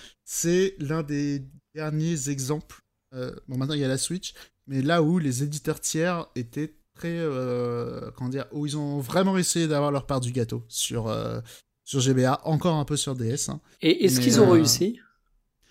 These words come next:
Speaker 1: bah, je crois pas qu'il y ait eu de gros succès d'éditeurs
Speaker 2: Ah, et
Speaker 1: tiers,
Speaker 2: pour, pour le coup,
Speaker 1: honnêtement.
Speaker 2: n'ayant pas du tout suivi la console, tu vois, c'est, c'est la question que je me pose.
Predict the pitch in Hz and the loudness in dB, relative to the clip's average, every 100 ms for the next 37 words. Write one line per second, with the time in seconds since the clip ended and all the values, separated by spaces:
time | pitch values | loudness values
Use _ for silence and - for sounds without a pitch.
0 | _ _ _ _ _ 127 117 123 117 117 | _ _ _ _ _ -6 -4 -2 -2 0
1 | 214 160 139 127 131 156 139 - 180 143 | 0 0 -4 -4 -2 -2 -2 -4 -4 -4
2 | 123 123 127 - 151 160 196 - 135 165 | -6 -6 -6 2 4 6 6 4 4 6
3 | 160 160 208 160 147 135 170 160 160 180 | 6 8 8 10 8 6 4 4 2 2
4 | - 156 143 139 151 147 190 185 151 147 | 6 8 8 6 4 4 4 4 4 6
5 | 135 139 131 131 131 135 127 139 135 151 | 6 8 8 8 6 4 2 2 4 4
6 | 135 139 135 147 165 | 6 4 4 2 0